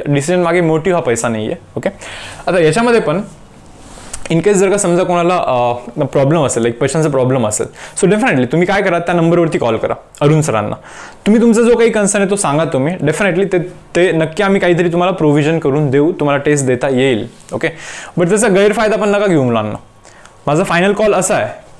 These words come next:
की ज्यांचा, अ, ज्यांचा economically जे strong आहे, ठीकठाक आहे, टू हंड्रेड रुपीज इतके काही जास्त नाहीत, blindly हा course तुम्ही enroll करा, blindly enroll करा. आणि ज्यांना काही concern आहे,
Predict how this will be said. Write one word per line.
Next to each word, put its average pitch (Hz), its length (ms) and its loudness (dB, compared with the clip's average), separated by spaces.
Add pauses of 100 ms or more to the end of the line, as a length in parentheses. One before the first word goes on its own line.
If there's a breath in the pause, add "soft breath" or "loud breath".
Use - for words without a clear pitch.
की 185 180 0 (440 loud breath)
ज्यांचा, 175 600 0 (140)
अ, 147 120 0
ज्यांचा 165 260 2
economically 196 600 0
जे 202 120 4
strong 180 360 -2
आहे, 151 180 0 (120)
ठीकठाक 185 320 -4
आहे, 127 100 0
टू 135 140 -2
हंड्रेड 170 260 0
रुपीज 165 260 0
इतके 147 200 -2
काही 180 160 2
जास्त 175 320 -2
नाहीत, 131 160 0
blindly 160 640 2 (300 loud breath)
हा 170 80 -2
course 175 300 0
तुम्ही 160 160 2
enroll 123 240 2
करा, 107 140 -2 (800)
blindly 196 340 2
enroll 127 240 2
करा. - 160 -4 (680 loud breath)
आणि 151 100 2
ज्यांना 196 260 2
काही 214 240 0
concern 202 360 0
आहे, 208 180 0